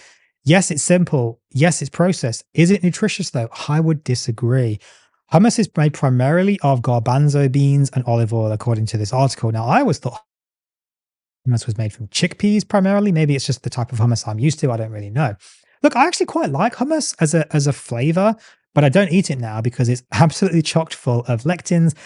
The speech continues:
phytates, oxalates, all this terrible, terrible, terrible anti-nutrients, uh, and the problems they cause. Again, olive oil, I would really, I put olive oils in the category of seed oils. I'm sorry, I know. People on YouTube are gonna be going mental. I'm sorry.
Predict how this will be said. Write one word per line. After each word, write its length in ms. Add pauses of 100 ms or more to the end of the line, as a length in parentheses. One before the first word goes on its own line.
(220)
phytates, 440
oxalates, 560
all 340
this 240 (320)
terrible, 720
terrible, 380
terrible 480
anti-nutrients, 720 (360)
uh, 160
and 80
the 40
problems 300
they 80
cause. 360
Again, 300
olive 300
oil, 340
I 180
would 160
really, 360
I 100
put 160
olive 200
oils 160
in 60
the 60
category 400
of 80
seed 220
oils. 280
I'm 80
sorry, 480
I 100
know. 420 (320)
People 200
on 60
YouTube 320
are 40
gonna 120
be 60
going 220
mental. 500
I'm 100
sorry. 500